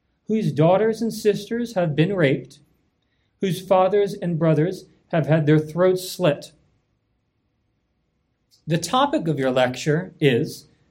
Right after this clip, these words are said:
a Christian attitude towards nonviol-, towards violence. And the the-, the, the thesis, we should not retaliate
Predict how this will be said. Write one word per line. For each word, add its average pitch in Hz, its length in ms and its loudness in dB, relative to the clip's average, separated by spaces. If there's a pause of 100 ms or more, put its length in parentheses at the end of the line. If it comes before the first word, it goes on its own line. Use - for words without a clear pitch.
(360)
a 175 100 -2
Christian 269 500 -2
attitude 143 760 -2
towards 147 340 0
nonviol-, 135 760 0
towards 156 280 -2
violence. 180 600 -4 (600)
And 147 160 4
the 160 60 6
the-, 202 540 -2
the, 147 420 -2
the 139 120 -2
thesis, 139 720 -2 (640)
we 180 120 2
should 196 240 -2
not 196 300 -4
retaliate 185 840 -2